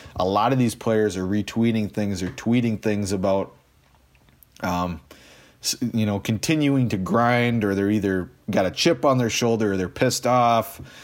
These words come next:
And they're feeling a lot of the emotions that some of these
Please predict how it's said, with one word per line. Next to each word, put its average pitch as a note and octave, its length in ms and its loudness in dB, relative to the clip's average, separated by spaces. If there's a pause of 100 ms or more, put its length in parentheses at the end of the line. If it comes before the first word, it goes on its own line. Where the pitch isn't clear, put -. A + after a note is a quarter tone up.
(440)
And G#2+ 360 0
they're G#2+ 100 2
feeling D3 560 2
a G#2+ 100 2
lot C3+ 340 0
of C3+ 80 2
the B2+ 100 4
emotions A#2 560 0
that G2+ 200 2
some A#2+ 240 2
of A2+ 80 2
these G#2 360 2